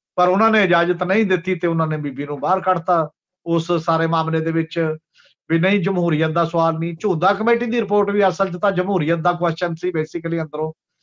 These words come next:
ਕਿ ਇੱਕ ਪ੍ਰਧਾਨ ਕਿੰਨਾ ਕੁ ਚਿਰ ਰਹੇ, ਇਜਲਾਸ ਹੋਣੇ ਚਾਹੀਦੇ ਨੇ, ਹੇਠੋਂ, ਹੇਠਲੀਆਂ ਇਕਾਈਆਂ ਦੀ ਕੋਈ ਪਾਵਰ ਹੋਣੀ ਚਾਹੀਦੀ ਹੈ, ਨੋਮੀਨੇਸ਼ਨਾਂ ਨਹੀਂ। ਹੈ ਤਾਂ ਸਾਰੇ ਮਾਮਲੇ ਉਸ ਪੱਧਰ ਦੇ ਸੀ, ਪਰ ਉਹ ਨੈਰੇਟਿਵ ਤਾਂ ਹੁਣ ਸਾਈਡਲਾਈਨ ਹੋ ਗਿਆ ਲੱਗਦਾ ਹੈ,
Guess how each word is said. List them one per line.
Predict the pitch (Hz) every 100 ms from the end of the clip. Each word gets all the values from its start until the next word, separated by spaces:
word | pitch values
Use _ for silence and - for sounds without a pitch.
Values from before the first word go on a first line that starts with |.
| _ _ _
ਕਿ | 160 160 156 147 143 156 _ _ _ -
ਇੱਕ | 165 180
ਪ੍ਰਧਾਨ | 185 185 175 160
ਕਿੰਨਾ | 165 160 165
ਕੁ | 151
ਚਿਰ | 156 165
ਰਹੇ, | 151 147 160 160
ਇਜਲਾਸ | 156 147 156 160
ਹੋਣੇ | 156 160
ਚਾਹੀਦੇ | 160 160 175 165
ਨੇ, | 165 165 156
ਹੇਠੋਂ, | 147 151 151 160 156 - _ _ _ -
ਹੇਠਲੀਆਂ | 170 156 185 185
ਇਕਾਈਆਂ | 170 165 165 170
ਦੀ | 165 165
ਕੋਈ | 160 170
ਪਾਵਰ | - 160 165
ਹੋਣੀ | 160 160 165
ਚਾਹੀਦੀ | 170 175 180
ਹੈ, | 175 165
ਨੋਮੀਨੇਸ਼ਨਾਂ | 156 151 160 160 156 165
ਨਹੀਂ। | 160 185 170 _ _ _ _ -
ਹੈ | 135
ਤਾਂ | 160 220
ਸਾਰੇ | 208 220 226
ਮਾਮਲੇ | 208 208 226 247
ਉਸ | 214 208 -
ਪੱਧਰ | - 214 233
ਦੇ | 175 156
ਸੀ, | 165
ਪਰ | 180
ਉਹ | 214 240
ਨੈਰੇਟਿਵ | 226 214 208 214
ਤਾਂ | 208 208
ਹੁਣ | 220
ਸਾਈਡਲਾਈਨ | 202 170 175 190 185
ਹੋ | 170
ਗਿਆ | 139 160
ਲੱਗਦਾ | 175 175
ਹੈ, | 190